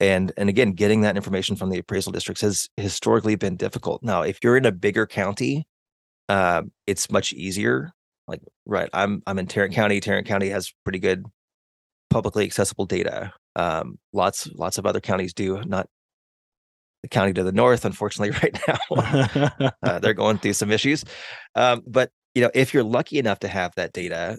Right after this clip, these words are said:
Speaker 1: then, uh, you're still talking about gigabytes worth of information that you have to sort of parse through just for a single year. And, and so it, without that sort of expertise,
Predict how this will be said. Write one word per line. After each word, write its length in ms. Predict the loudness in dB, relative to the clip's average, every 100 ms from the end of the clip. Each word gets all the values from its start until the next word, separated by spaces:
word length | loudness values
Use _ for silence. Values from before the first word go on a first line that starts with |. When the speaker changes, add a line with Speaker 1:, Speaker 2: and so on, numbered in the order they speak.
| -6
Speaker 1:
then, 500 | 2 4 4 0 -6 _ _ -8
uh, 280 | -6 -6 -8 -12 _
you're 120 | -4 0
still 200 | 2 2
talking 300 | 4 2 0
about 260 | 0 -2 -6 _ _ _ _ _ _ -4
gigabytes 680 | 0 2 4 2 -2 -6 -4
worth 200 | -4 -4
of 80 | -8
information 480 | -8 -2 -2 -2 -6
that 120 | -6
you 100 | -6
have 160 | -6 -6
to 80 |
sort 160 | -4 -2
of 80 | -2 0
parse 240 | 2 2
through 360 | 2 2 2 0
just 200 | -4 -2
for 100 | -4
a 80 |
single 280 | -2 -4 -4
year. 400 | -4 -2 -4 -6 _ -20 -20 -20 -20 _ _
And, 380 | 2 4 4 0
and 180 | -4 -2
so 380 | 2 6 6 2 -2
it, 140 | -4 -4 _ _ _ _
without 400 | 2 4 4 2
that 160 | 0 0
sort 180 | 0 -2
of 100 | 0
expertise, 920 | -4 -4 -10 -8 -6 -6 -6 -10